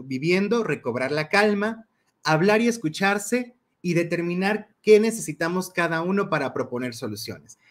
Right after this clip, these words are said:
Es lo que veíamos en el tema que acabamos de terminar ahorita, ¿verdad? Entonces, es bien importante esa, esos elementos.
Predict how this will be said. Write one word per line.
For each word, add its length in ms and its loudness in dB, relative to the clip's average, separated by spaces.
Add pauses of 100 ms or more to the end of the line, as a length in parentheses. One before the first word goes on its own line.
(120)
Es 160 4
lo 140 8
que 120 4
veíamos 480 2
en 100 0
el 160 -2
tema 300 0
que 80 -6
acabamos 400 -2
de 80 -6
terminar 460 -2
ahorita, 420 -4
¿verdad? 320 -6 (340)
Entonces, 460 0
es 100 -4
bien 160 2
importante 540 -2
esa, 240 -8
esos 320 -4
elementos. 580 -6